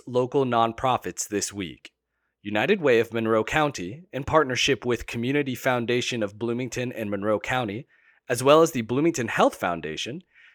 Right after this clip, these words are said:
have distributed over three hundred and thirty-three thousand dollars in thirty-three grants to local organizations.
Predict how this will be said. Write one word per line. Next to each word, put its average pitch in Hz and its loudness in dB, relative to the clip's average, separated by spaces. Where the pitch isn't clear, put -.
have 143 2
distributed 208 2
over 113 0
three 175 -2
hundred 107 0
and 104 -6
thirty-three 139 0
thousand 160 2
dollars 107 2
in 107 -2
thirty-three 113 -2
grants 135 0
to 208 -2
local 139 4
organizations. 101 -2